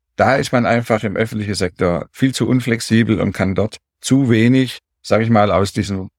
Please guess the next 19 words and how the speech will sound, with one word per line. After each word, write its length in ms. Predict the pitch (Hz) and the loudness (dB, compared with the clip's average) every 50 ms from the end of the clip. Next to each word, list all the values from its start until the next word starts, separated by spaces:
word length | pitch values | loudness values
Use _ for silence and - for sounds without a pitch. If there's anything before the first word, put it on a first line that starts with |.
| _ _ | _ _
unheimlich 580 | - 143 151 135 131 127 127 123 117 - - | -4 -2 0 0 0 2 2 0 0 -2 -2
engen 220 | - 120 120 120 110 | 0 2 2 2 2
Rahmen 500 | 90 85 87 98 107 110 107 113 117 - _ _ _ _ _ - | 2 2 2 2 2 2 0 0 -4 -8 _ _ _ _ _ -2
rausgehen. 580 | - 95 107 - - - 90 78 73 78 76 - _ _ _ _ _ - | 0 0 0 0 0 -2 -2 -2 -2 -4 -8 -10 _ _ _ _ _ -6
Und, 320 | - 101 98 95 87 - | -2 0 0 0 0 0
äh, 160 | 92 92 92 - _ _ _ _ _ _ _ _ - | -2 -2 -2 -6 _ _ _ _ _ _ _ _ -4
das, 300 | - 120 - - - - | -4 -4 -4 -4 -12 -10
äh, 160 | - - 143 | -8 -6 -2
muss 160 | 135 127 117 | -2 -2 -2
ich 80 | 120 - | -2 0
sagen, 640 | - 101 107 123 131 147 151 147 135 92 92 85 | 2 2 2 2 2 -2 -4 -6 -6 -8 -6 -4
dass 120 | 113 110 | -4 -2
natürlich 400 | 120 120 110 117 110 117 110 - | -2 -2 -2 0 -2 -2 -2 -2
durch 220 | - 113 104 - - | 0 -2 -2 0 0
solche 240 | 120 110 107 113 107 | -2 0 0 -2 -4
Kultur 720 | - 113 107 - - 123 131 143 151 147 139 117 98 - | -2 -2 -2 -2 0 -2 0 2 2 2 0 0 -2 -2
und, 240 | 101 95 92 87 104 | -2 -2 -2 -2 0
äh, 140 | 101 95 90 | 0 0 0
Umstände 880 | 98 135 135 143 147 - - 131 113 104 107 98 101 98 98 98 98 | 2 2 0 0 0 -2 0 2 2 4 2 2 2 0 0 0 -2